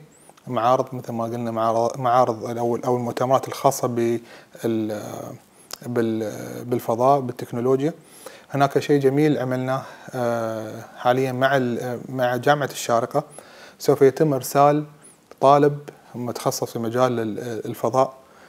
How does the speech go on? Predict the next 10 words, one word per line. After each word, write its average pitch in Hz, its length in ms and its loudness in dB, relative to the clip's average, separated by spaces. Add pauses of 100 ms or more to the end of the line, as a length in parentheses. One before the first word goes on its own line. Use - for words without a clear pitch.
(220)
إن 123 80 -6
شاء 120 240 0
الله 127 420 -2
لمخيم 123 1400 -2
تدريبي 131 560 -2
في 120 180 -6
تركيا 143 420 2
سوف 143 260 -2
تقيمه 135 480 2
المنظمة. 123 520 0